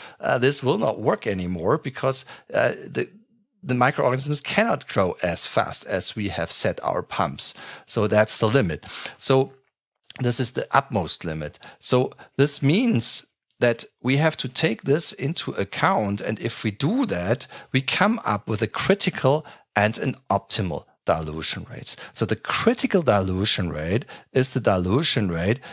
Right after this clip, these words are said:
which cannot be exceeded because otherwise, uh, we have, um, we will wash out our biomass. And this is, of course, a function of the concentration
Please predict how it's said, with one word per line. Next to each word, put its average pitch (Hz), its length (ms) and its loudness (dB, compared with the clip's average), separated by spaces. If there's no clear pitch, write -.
which - 240 2
cannot 131 400 2
be 113 200 0
exceeded 160 680 2
because 113 500 2
otherwise, 113 760 4
uh, 104 280 4
we 104 180 2
have, 98 440 2
um, 104 300 4
we 104 200 0
will 113 180 2
wash 92 380 2
out 82 340 -4
our 90 260 2
biomass. 104 760 2
And 117 180 4
this 151 160 4
is, 180 120 2
of 151 160 -2
course, - 260 2
a 131 40 2
function 160 800 0
of 117 240 -2
the 107 100 -2
concentration 135 1300 2